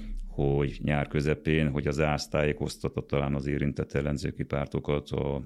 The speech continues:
vizsgálatok akkori állásáról, és abból a tájékoztatásból az is kiderült, hogy körülbelül mekkora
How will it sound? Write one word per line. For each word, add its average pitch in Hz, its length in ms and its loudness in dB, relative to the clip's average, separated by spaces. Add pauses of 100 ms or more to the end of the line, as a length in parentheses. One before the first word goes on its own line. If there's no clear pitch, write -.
vizsgálatok 73 680 0
akkori 73 420 0
állásáról, 82 680 2
és - 240 -4 (320)
abból 76 320 2
a 71 60 2
tájékoztatásból 73 800 0
az 71 80 0
is 71 140 -2
kiderült, 78 280 0
hogy - 100 -12
körülbelül 76 380 2
mekkora 71 640 0